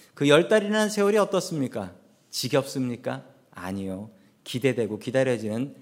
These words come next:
열 달의 시간입니다. 아이가 한 살쯤 되면은 뒤뚱뒤뚱 걷기 시작하는데 그 걷는 모습이 얼마나 웃깁니까? 기저귀 차고 나서 뒤로 자빠져가면서 뒤뚱뒤뚱 걸어옵니다.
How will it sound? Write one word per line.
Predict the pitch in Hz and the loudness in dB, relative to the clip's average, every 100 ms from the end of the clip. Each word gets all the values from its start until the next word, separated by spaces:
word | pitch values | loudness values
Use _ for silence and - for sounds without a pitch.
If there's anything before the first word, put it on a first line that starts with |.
| - | -8
열 | 98 110 117 | 2 2 2
달의 | 117 120 | 0 0
시간입니다. | 120 - 135 123 85 - - _ _ _ _ _ - - - - | -2 -2 -2 -2 -8 -14 -20 _ _ _ _ _ -20 -20 -20 -8
아이가 | - 160 196 226 | 0 2 6 4
한 | 220 | 4
살쯤 | 240 254 240 233 | 2 2 2 2
되면은 | 214 202 202 208 | 2 2 2 0
뒤뚱뒤뚱 | 190 160 220 202 202 180 | -2 0 2 2 0 0
걷기 | 143 180 | 0 0
시작하는데 | 160 160 151 151 147 165 | 0 0 0 -2 -2 0
그 | 170 | -2
걷는 | 175 156 202 208 | 2 2 4 2
모습이 | 196 165 185 | 0 0 2
얼마나 | 131 120 190 254 240 | 4 4 2 2 0
웃깁니까? | 147 160 240 226 214 135 113 131 120 87 - - - _ | 0 -2 0 0 0 0 2 2 0 -4 -14 -20 -20 _
기저귀 | - 151 175 175 | -2 2 2 0
차고 | 175 165 151 | -4 -4 0
나서 | 131 123 131 - - | 0 0 -2 -4 -16
뒤로 | - 170 170 | -2 0 2
자빠져가면서 | 147 127 175 160 139 123 120 123 - | 0 0 2 2 2 0 -4 -6 -8
뒤뚱뒤뚱 | - 156 135 120 107 147 175 151 | -6 0 2 2 0 -2 -4 -4
걸어옵니다. | 117 143 147 123 143 143 101 98 | 0 2 2 2 0 0 -2 -4